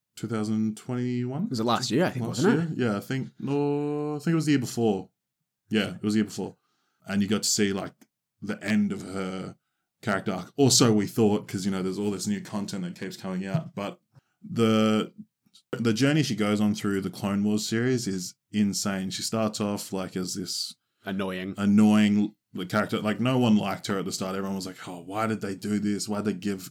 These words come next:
Speaker 1: Anakin this annoying Padawan?" What, two seasons in or something?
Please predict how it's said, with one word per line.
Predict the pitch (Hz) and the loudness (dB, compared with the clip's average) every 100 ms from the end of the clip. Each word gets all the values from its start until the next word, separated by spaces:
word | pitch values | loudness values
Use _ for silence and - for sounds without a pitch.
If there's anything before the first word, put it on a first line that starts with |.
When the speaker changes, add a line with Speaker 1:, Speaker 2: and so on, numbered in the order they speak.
| - | -12
Speaker 1:
Anakin | 98 101 87 98 | -6 -4 -2 -4
this | 90 87 87 - | -4 -6 -10 -12
annoying | 98 95 101 104 98 | -10 -4 0 0 -2
Padawan?" | 101 101 - _ - _ _ _ _ - | -4 -6 -8 _ -20 _ _ _ _ -8
What, | 95 - | -6 -6
two | - 143 | -2 -2
seasons | 135 143 139 139 135 | 0 0 0 0 -2
in | 143 | -2
or | 151 | -2
something? | - 156 160 175 175 | -4 -4 -4 -4 -6